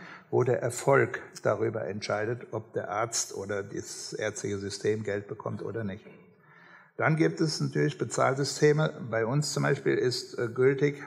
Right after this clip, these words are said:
es ist völlig wurscht, ob die Operation gelingt oder nicht, die Operation wird bezahlt. Das heißt, die reine Tätigkeit, wenn sie beschrieben werden kann,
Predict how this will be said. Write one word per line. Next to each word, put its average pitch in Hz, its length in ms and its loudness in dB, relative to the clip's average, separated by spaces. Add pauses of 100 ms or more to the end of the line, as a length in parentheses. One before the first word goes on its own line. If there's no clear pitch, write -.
(360)
es - 60 -4
ist - 300 -10
völlig 139 320 4
wurscht, 147 340 4
ob 120 200 -2
die 127 140 -4
Operation 117 580 0
gelingt 127 420 2
oder 113 240 0
nicht, 131 300 -4
die 110 80 -6
Operation 110 560 -4
wird 110 160 -4
bezahlt. - 500 -6 (920)
Das - 180 -6
heißt, 117 240 -2
die 117 80 -2
reine 135 500 0
Tätigkeit, 151 720 0
wenn 117 180 -2
sie 117 120 -2
beschrieben 131 480 -4
werden 143 280 0
kann, 156 360 0